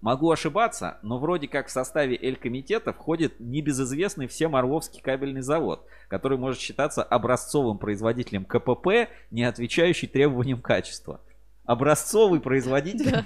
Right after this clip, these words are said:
Speaker 1: плохого качества. «Могу с уверенностью об этом утверждать, и даже не на основании общественных требований от тех или иных ассоциаций, поскольку всегда можно сказать, что они неровно дышат к отношению к тем или иным участникам рынка. Кому интересно, поднимите судебную практику по статье четырнадцать сорок три за последние четыре года.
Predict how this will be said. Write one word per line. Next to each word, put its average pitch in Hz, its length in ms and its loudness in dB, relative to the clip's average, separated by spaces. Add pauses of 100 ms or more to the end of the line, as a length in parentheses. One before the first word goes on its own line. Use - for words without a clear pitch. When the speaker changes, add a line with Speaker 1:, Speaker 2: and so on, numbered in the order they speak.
Speaker 1:
плохого 143 420 0
качества. - 480 -6 (480)
«Могу 175 300 2
с - 100 -2
уверенностью 156 480 2
об 120 100 0
этом 127 220 0
утверждать, 123 640 -2
и 117 100 -2
даже 127 260 2
не 127 140 -4
на 123 100 2
основании 139 460 2
общественных 107 460 -6
требований 98 400 0
от 104 80 -4
тех 117 180 -4
или 95 120 -4
иных 101 200 -8
ассоциаций, - 500 -4
поскольку 107 440 -4
всегда 151 280 4
можно 98 220 -4
сказать, 117 380 0
что - 120 -2
они 107 260 -2 (220)
неровно 123 440 4
дышат 120 320 -2
к - 100 -10
отношению 117 420 -2
к - 60 -12
тем 110 220 -2
или 104 140 0
иным 131 180 -6
участникам 104 500 -4
рынка. 135 380 -2 (420)
Кому 110 260 -4
интересно, 123 580 -6 (100)
поднимите 113 480 -4
судебную 165 420 0
практику 165 480 0
по - 80 -12
статье 117 320 -4
четырнадцать - 480 -10
сорок 123 300 -4
три 113 140 -4
за 82 120 -8
последние 92 460 -6
четыре 104 320 -8
года. 104 320 -2